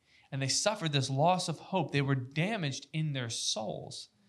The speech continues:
So Jesus came, when he came to reveal himself to them, and the first thing he did, what was the first thing he did?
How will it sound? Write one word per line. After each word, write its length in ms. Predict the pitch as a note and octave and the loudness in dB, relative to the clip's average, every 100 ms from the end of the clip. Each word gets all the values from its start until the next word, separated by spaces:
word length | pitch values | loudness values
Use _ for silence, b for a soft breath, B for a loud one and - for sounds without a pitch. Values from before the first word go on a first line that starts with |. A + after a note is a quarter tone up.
| b b b b b b - | b b b b b b 0
So 200 | E3+ D3+ | 2 4
Jesus 760 | A#2+ C#3 A#3+ C4 A#3 F3 - | 4 4 4 2 2 0 0
came, 720 | - - G3+ E3+ G2 G2 C3+ - _ _ _ - | -4 -6 -4 -8 -10 -12 -14 -16 _ _ _ -4
when 120 | C#3 | -2
he 60 | |
came 320 | C3+ F3 F#3+ G3 | 0 0 0 -2
to 180 | F#3+ D3+ | -4 -2
reveal 340 | D3 C#3 F3+ | -2 0 0
himself 480 | E3 C#3+ - D#3+ E3+ | 0 0 4 4 4
to 60 | B2+ | -4
them, 340 | A2+ G#2+ A2+ - B B B | -2 -2 -4 -10 B B B
and 160 | D3+ C#3 | 2 2
the 60 | |
first 560 | B2 - G#3+ B3+ B3 - | 0 0 2 2 -2 -4
thing 200 | G#3+ G#3 | -4 -2
he 160 | F3+ E3 | -4 -2
did, 240 | D3 A#2 | 0 0
what 120 | D#3+ | 0
was 160 | G#3 F#3 | 0 -2
the 60 | |
first 380 | E3 F3+ F#3+ F#3 | 0 2 2 2
thing 140 | F#3+ F3 | -4 -4
he 140 | F3+ | -4
did? 260 | C3 G#2 | -4 -6